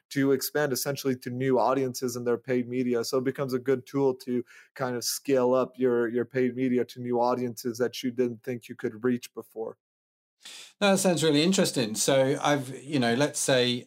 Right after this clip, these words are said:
Speaker 2: um, uh, the, the va-, the brand Vegetology comes to me. I've got thirteen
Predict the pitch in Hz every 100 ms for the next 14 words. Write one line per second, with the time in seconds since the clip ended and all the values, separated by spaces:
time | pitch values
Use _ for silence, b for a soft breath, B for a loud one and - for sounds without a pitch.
0 | - 117 110 107 98 _ _ _ b b
1 | b - 110 107 104 95 98 110 101 107
2 | 113 113 101 113 113 107 101 110 110 95
3 | 95 104 98 98 98 95 101 - 95 -
4 | - 104 98 101 95 90